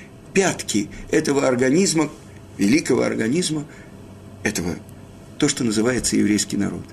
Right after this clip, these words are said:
Так что же мы? Осколки <laughs> тех великанов, которые когда-то были в мире.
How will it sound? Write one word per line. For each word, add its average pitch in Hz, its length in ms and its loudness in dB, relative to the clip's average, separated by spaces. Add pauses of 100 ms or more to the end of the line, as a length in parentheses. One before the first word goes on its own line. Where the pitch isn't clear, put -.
(420)
Так 117 140 -2
что 208 200 2
же 175 160 2
мы? 131 300 2 (500)
Осколки 190 880 2 (840)
<laughs> - 720 -4
тех - 440 2
великанов, 151 840 4
которые 131 360 2
когда-то 135 640 0 (280)
были 120 200 6
в 101 100 2
мире. 90 280 -2